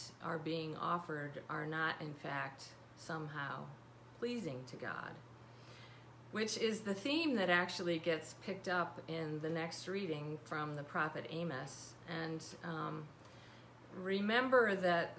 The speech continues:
the, the, um, the role of a prophet in history has been to speak the truth in some way that we have, that we need to see, something that we're not seeing that we need to see.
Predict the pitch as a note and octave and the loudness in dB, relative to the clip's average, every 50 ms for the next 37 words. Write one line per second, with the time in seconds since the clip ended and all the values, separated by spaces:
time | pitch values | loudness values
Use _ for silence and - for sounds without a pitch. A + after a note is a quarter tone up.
0 | D#3+ E3 D#3+ E3 D#3+ D#3+ D#3+ D#3 D#3 - - - - - - D#3+ E3 E3 E3+ E3 | -6 -2 0 2 2 2 2 0 -2 -6 -10 -16 -20 -16 -12 -10 -6 -4 -2 0
1 | E3 E3 E3 D#3+ D#3 D#3 D#3 - - - - D#3 D#3 D#3 D#3 D#3 D3+ D3+ D3+ D3+ | 0 2 0 0 0 -2 -2 -4 -6 -6 -6 -4 -4 -2 -2 -2 -2 -4 -4 -6
2 | D3+ D3 D3+ D3+ - - - - - - - - - - - - - G3 E3+ F3 | -8 -8 -12 -14 -16 -18 -20 -20 -20 -20 -20 -20 -20 -20 -18 -14 -12 -6 -2 0
3 | E3+ E3 D#3+ E3 E3+ F3+ F#3 G3+ G#3 A3 A#3 A#3 A#3+ B3 A#3 A3+ - - F3 E3 | 2 2 0 0 0 0 2 2 4 4 4 6 6 6 4 4 2 0 0 0
4 | E3+ E3 - - - - E3+ E3+ D#3 - - - C#3+ C#3+ D3+ - - - E3 D#3+ | -2 -4 -4 -4 0 4 4 6 4 4 0 -4 -6 -6 -8 -8 -10 -8 -8 -6
5 | D#3 D3+ D3 - F3+ F3 F3 - - - - C3+ C#3 - C#3+ D3 C#3+ - - - | -6 -6 -6 -4 -4 -4 -4 -6 -8 -8 -8 -6 -6 -6 -8 -8 -10 -12 -16 -18
6 | - - - - - - - - - F3 E3 D#3+ - - F3+ E3+ E3+ E3+ - - | -20 -20 -20 -20 -20 -20 -16 -10 -6 -4 -4 -4 -2 0 0 0 0 0 -2 -4
7 | D#3+ D#3 - - - - - G3 F#3+ F#3+ - - F3 E3+ - - - - - - | -6 -6 -6 -8 -8 -4 -2 -2 -2 -2 -2 -4 -4 -4 -2 -4 -6 -8 -4 -2
8 | F3+ F3 D#3 B2 B2 C#3+ - - - - - - - - - - - - - - | 0 0 0 -2 -4 -6 -10 -12 -16 -16 -16 -18 -18 -18 -18 -18 -18 -18 -18 -18
9 | - - - D#3+ D#3 D#3+ D#3+ D#3 D3+ - - F#3 E3+ E3 E3 E3+ D#3+ D3+ D3+ D#3 | -12 -8 -6 -4 -4 -4 -4 -4 -6 -6 -2 0 0 0 0 0 -2 -2 0 0
10 | D3+ D3 D3 C#3 C3+ C#3 C3+ C3+ C#3 - - C#3+ D3 D3 D3 C#3+ C#3+ D3+ D#3 D3 | 0 0 0 -2 -2 -2 -4 -4 -4 -4 -4 -4 -4 -4 -4 -4 -4 -4 -4 -4
11 | C#3+ C#3 C#3 - - - - - - - - - D#3+ D#3 D#3 D#3 F3 F3 E3+ E3+ | -4 -4 -6 -8 -12 -12 -12 -14 -14 -14 -8 -4 -2 0 2 2 2 4 4 6
12 | F3 F3+ E3+ E3+ - D#3+ D3 - - - E3+ C#3+ A#2+ A#2 - - - E3 F3 F3+ | 6 4 4 2 0 -4 -4 -4 -2 -2 -2 0 -2 -2 -4 -2 -2 -2 0 0
13 | F3+ E3 D3+ C#3+ - - C#3+ D3 C#3+ C#3+ C#3+ C#3+ - - - - C#3 C3+ C3+ - | 0 0 0 -2 -2 -4 -4 -2 0 2 2 2 0 -2 -4 -8 -6 -6 -6 -6
14 | C#3+ C#3+ - - - - D3 D3 D3 D3 C#3 C#3 D3 C#3+ - - D#3 D3+ C#3 C3+ | -6 -6 -8 -6 -6 -6 -4 -4 -4 -4 -6 -6 -8 -8 -6 -4 -2 -2 -2 -2